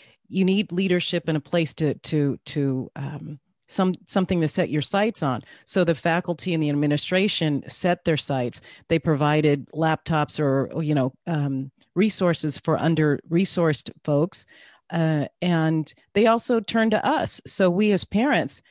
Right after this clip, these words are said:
had to buck up too. And we're used to doing that, um, to, to su-, pri-, provide supports to our kids,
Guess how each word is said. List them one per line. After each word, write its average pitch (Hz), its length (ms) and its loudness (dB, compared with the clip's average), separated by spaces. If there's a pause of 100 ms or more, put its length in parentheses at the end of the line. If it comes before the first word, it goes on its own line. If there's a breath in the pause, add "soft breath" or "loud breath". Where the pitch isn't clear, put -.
(200 soft breath)
had 175 340 2
to 165 460 2 (460)
buck 175 380 -2
up - 280 -2 (220)
too. 175 540 2
And 180 200 4
we're 202 200 2
used 185 360 -2
to 165 80 -8
doing 139 380 -2
that, 139 300 -2 (420 loud breath)
um, 156 460 0 (160)
to, 185 200 0 (240)
to 151 540 0 (640)
su-, - 220 -10 (120)
pri-, 190 360 0
provide 165 340 2
supports 175 520 -2
to 170 120 -4
our 147 140 2
kids, 151 500 -2